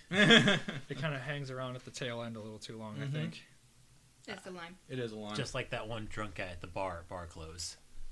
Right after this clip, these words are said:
Speaker 1: Mm-hmm. So we are gonna s-, do this next one, we did, w-, with last episode, we did, uh, pod decks,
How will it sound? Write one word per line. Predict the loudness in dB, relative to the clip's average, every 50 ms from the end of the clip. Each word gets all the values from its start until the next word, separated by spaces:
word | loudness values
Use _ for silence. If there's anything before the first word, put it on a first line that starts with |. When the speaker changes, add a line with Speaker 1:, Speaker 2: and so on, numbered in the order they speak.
| -4
Speaker 1:
Mm-hmm. | -4 -4 -2 -2 0 0 2 2 0 0 -4 -8 -16 -20 -20 -20 -20 -20 -20 -20 -20 -20 -20 -20 -20 -20 -20 -20 -20 -20 -20 -20 -20 -20 -18 -10
So | -4 -2 0 2
we | 2 4 4
are | 4 4
gonna | 4 2 0
s-, | -2 -4 -8 -12 -16 -6 -2
do | 0 2 2
this | 2 0 0
next | 0 0 0 0 -2 -2
one, | -2 -2 -2 -2 -4 -4 -8 -12 -16 -20 -20 -20 -20 -20 -20 -20 -20 -20 -20 -20 -20 -20 -20 -20 -20 -20 -20 -20 -20 -20 -20 -20 -20 -20 -20 -20 -18 -6 -2
we | 4 6
did, | 6 6 6 4 0
w-, | -4 -6 -8 -10 -12 -4 0
with | 0 0 2
last | 6 6 6 6 6 4
episode, | 2 0 0 2 2 2 2
we | 2 0
did, | 0 0 0 2 2 2 2
uh, | 0 0 -2 -2
pod | 0 2 4 4 2 0
decks, | -2 -2 -2 -2 -4 -6 -8 -10